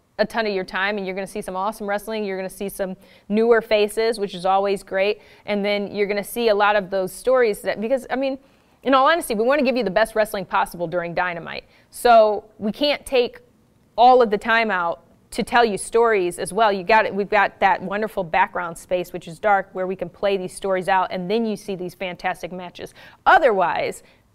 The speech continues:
Dynamite would turn into a lot of talking,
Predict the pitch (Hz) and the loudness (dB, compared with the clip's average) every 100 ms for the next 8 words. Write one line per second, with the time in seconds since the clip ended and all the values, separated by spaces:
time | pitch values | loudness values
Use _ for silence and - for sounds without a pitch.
0 | _ 247 311 269 185 175 196 196 - 214 | _ 4 4 2 -2 -6 -6 -8 -6 -4
1 | 208 202 202 - 202 165 175 185 226 220 | -2 -2 -4 -4 -4 -2 2 2 0 0
2 | 185 170 - 82 | -2 -2 -6 -16